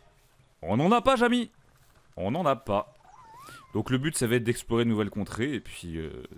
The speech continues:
de trouver de l'huile de palme de qualité, n'est-ce pas ? Bonjour. J'ai préparé le, le terrain. Comme vous le voyez en bas à droite, j'ai soixante Super Bowl.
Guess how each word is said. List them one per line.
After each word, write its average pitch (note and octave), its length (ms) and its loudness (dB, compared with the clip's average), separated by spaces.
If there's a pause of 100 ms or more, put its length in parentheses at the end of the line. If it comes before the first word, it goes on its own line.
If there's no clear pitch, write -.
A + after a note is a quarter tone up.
de D#2+ 320 -6
trouver A2 380 0
de G2 80 0
l'huile B2 260 -2
de G2+ 80 -2
palme A#2+ 240 0
de F#2+ 80 -4
qualité, F#2 340 -4
n'est-ce F#2+ 240 -6
pas ? A2 220 0
Bonjour. C3+ 800 -6 (1900)
J'ai F#2 200 -6
préparé A#2+ 480 2
le, F2+ 600 0 (320)
le F2 140 -4
terrain. A2+ 500 0
Comme G2+ 160 -2
vous G2 60 0
le F2+ 60 -4
voyez G#2+ 140 2
en A2+ 80 4
bas F#2+ 140 2
à F#2+ 40 2
droite, G#2 440 -2
j'ai F2+ 240 -6
soixante C3 640 -2
Super G#2+ 320 0
Bowl. G#2+ 340 0